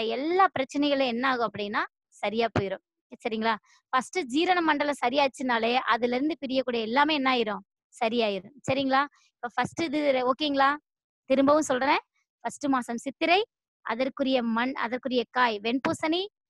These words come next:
அதற்குரிய மண்டலம் ஜீரண மண்டலம், அதற்குரிய செயல்பாடு வந்து பாத்தீங்க அப்படின்னீங்கன்னா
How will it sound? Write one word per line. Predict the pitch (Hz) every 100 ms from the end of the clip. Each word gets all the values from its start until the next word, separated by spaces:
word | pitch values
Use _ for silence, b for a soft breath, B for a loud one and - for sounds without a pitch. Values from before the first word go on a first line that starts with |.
| _ _
அதற்குரிய | 240 247 269 - 269 262
மண்டலம் | 220 226 262 277 233 190
ஜீரண | 214 302 311 302
மண்டலம், | 294 294 320 370 - _ _ _ _ _ _ _ _ _ _ _ _ _ _
அதற்குரிய | - 240 285 - 294 294 262 220 -
செயல்பாடு | - 262 302 294 269
வந்து | 262 254 247
பாத்தீங்க | 240 226 247
அப்படின்னீங்கன்னா | 226 233 226 226 285